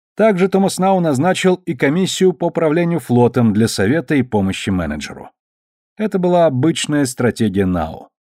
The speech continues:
Привлечение невинных людей к откровенному предательству. Регулярные заседания комиссии раз в мегасекунду стали для Винжа пыткой, если бы не одна вещь. В комиссию входил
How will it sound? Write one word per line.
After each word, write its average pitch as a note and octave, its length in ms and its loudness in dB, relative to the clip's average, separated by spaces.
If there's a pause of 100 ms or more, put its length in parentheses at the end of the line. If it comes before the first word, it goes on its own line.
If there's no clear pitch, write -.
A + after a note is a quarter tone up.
(160)
Привлечение C3+ 680 2
невинных A2 480 2
людей G2 400 -4
к - 100 -8
откровенному F#2+ 720 -2
предательству. D#2 800 -10 (720)
Регулярные E3 760 0
заседания A2 560 0
комиссии C#3 800 -2
раз C3 340 -2
в F#2+ 80 -4
мегасекунду A#2+ 800 -2
стали E3+ 300 -6
для C3+ 180 0
Винжа A#2+ 300 2
пыткой, - 640 -8
если D3 360 -4
бы D3 120 -2
не A2+ 100 2
одна F2+ 280 -4
вещь. D#2 420 -10 (600)
В - 120 -20
комиссию F3 520 0
входил B2+ 640 -2